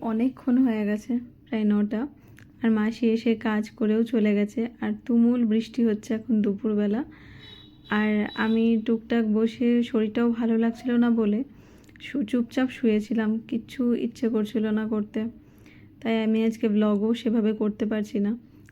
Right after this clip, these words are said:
আর দেখুন, বাইরে শিলাবৃষ্টি দেখে না আমি উঠে এলাম গাছগুলো দেখার জন্য।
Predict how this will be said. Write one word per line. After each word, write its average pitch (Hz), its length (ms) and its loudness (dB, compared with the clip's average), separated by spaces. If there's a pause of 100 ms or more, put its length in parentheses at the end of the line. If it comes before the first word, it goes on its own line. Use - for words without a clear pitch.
(120)
আর 220 80 -2
দেখুন, 208 460 0
বাইরে 214 260 0
শিলাবৃষ্টি 220 720 0
দেখে 226 320 0
না 294 120 4
আমি 208 240 2
উঠে 202 400 0
এলাম 202 240 0
গাছগুলো 202 440 -2
দেখার 208 340 -4
জন্য। 220 340 -4